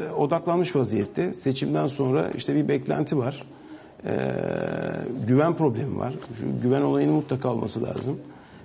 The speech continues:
Dolayısıyla seçimden sonra bunların biteceğini düşünüyoruz. İnşallah hükümetimiz, e, gerekli adımlar atacaktır diye düşünüyoruz. Sanayicilerin, e, yolunu açacaktır veya bir yol gösterecektir diye düşünüyoruz.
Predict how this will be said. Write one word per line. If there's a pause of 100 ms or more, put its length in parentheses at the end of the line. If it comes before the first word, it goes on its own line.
(200)
Dolayısıyla
seçimden
sonra
bunların
biteceğini
düşünüyoruz. (120)
İnşallah
hükümetimiz, (560)
e,
gerekli
adımlar
atacaktır
diye
düşünüyoruz.
Sanayicilerin, (440)
e,
yolunu
açacaktır (220)
veya
bir
yol
gösterecektir
diye
düşünüyoruz.